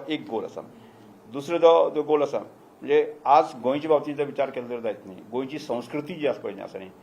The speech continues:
गोंय हें, गोंयची संस्कृती आज विद्रूप हाजेन चल्ली आसा. आमी जर नॉर्थ गोवा आनी बाकी सगळे जे बीचीस पळयले जाल्यार जायत न्ही, आमी आमगे, आमी गोंयांत आसा काय न्ही हो प्रश्न आमकां निर्माण जाता शेवटी,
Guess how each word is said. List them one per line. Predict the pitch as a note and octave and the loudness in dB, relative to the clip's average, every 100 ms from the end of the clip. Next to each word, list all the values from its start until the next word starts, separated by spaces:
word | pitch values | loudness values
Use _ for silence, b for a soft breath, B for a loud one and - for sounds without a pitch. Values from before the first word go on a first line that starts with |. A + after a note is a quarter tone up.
| B B B B - G#2 | B B B B -20 -2
गोंय | C3 D#3+ D#3+ | 4 6 4
हें, | D3 D#3+ D#3+ - | 0 -2 -2 -8
गोंयची | A#2 C3+ D3 D3+ | -8 -8 -8 -8
संस्कृती | B2+ B2 D3 C#3+ D3+ | -8 -6 -8 -4 -4
आज | C3+ C#3 C#3 | 0 0 -2
विद्रूप | B2 C3 D#3+ E3+ - D#3 C3 G#2+ A2 | -10 -6 -6 -8 -6 -4 -4 -4 -6
हाजेन | A2+ A2+ A#2+ | -6 -6 -10
चल्ली | A2+ - A#2 G2+ G2 | -12 -12 -10 -8 -8
आसा. | F2+ - | -10 -12
आमी | G2+ A#2 | -12 -8
जर | A#2+ B2 - B B - | -6 -6 -8 B B -14
नॉर्थ | G#2+ A#2+ B2+ | -4 -4 -4
गोवा | A2+ A2+ | 0 2
आनी | A#2 | 2
बाकी | A#2 - A#2+ | 0 -8 -8
सगळे | A#2+ A2+ | -10 -10
जे | A2+ | -8
बीचीस | A2 A2 A#2+ A#2 | -8 -10 -16 -12
पळयले | A2+ G#2+ | -10 -8
जाल्यार | A2+ G#2+ | -8 -8
जायत | G2 G2 | -10 -12
न्ही, | F#2+ F2+ B B - | -18 -18 B B -10
आमी | A2+ B2 | -8 -8
आमगे, | B2 B2 | -6 -8
आमी | - A#2+ | -8 -8
गोंयांत | A#2+ B2+ C3+ | 0 0 0
आसा | B2 C3 | -4 -4
काय | B2+ | -6
न्ही | B2 | -8
हो | A#2+ | -8
प्रश्न | A#2 A#2+ B2 | -10 -12 -10
आमकां | A#2 A#2 | -10 -10
निर्माण | A#2 A2 G#2+ | -10 -10 -12
जाता | G2 - - | -12 -18 -18
शेवटी, | - | -20